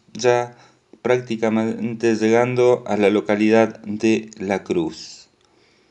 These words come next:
Bien, les voy a ir contando un poquito de Embalse. Embalse es una ciudad y municipio del departamento Calamuchita, en la provincia de Córdoba, Argentina,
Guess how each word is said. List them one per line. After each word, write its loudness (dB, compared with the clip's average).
Bien, 0
les -4
voy 4
a 8
ir 2
contando -2
un -6
poquito -4
de 0
Embalse. 0
Embalse 0
es -12
una -6
ciudad 0
y -4
municipio -2
del 2
departamento -2
Calamuchita, -2
en -2
la -4
provincia -4
de -4
Córdoba, 4
Argentina, -4